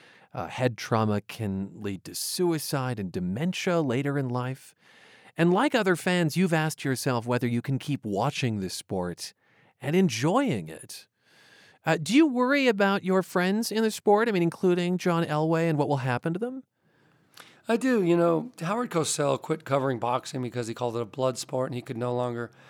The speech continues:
Speaker 2: participate in the destruction of men. And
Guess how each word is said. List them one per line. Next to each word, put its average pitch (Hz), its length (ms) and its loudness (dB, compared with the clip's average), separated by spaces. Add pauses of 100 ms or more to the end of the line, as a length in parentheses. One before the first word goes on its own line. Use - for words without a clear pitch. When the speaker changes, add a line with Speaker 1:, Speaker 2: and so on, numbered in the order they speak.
(360)
Speaker 2:
participate 131 1000 0
in 143 140 -4
the 120 80 -2
destruction 127 580 -4
of 120 120 -2
men. 170 260 6
And 123 160 0